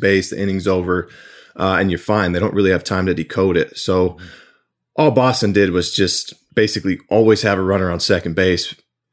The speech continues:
Speaker 1: you know, looking. And then when a real runner got on second base, he had the signs, he knew the sequence, and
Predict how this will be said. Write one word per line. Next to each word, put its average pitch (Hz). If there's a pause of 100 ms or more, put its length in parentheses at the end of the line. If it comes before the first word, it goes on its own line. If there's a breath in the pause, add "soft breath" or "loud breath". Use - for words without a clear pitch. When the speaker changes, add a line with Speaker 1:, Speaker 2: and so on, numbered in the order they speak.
(400)
Speaker 1:
you 98
know, 82
looking. 101 (220)
And 95
then 92
when 92
a 87
real 110
runner 95
got 87
on 87
second 85
base, 87
he 98
had 87
the 80
signs, 87
he 98
knew 95
the 85
sequence, 90
and 85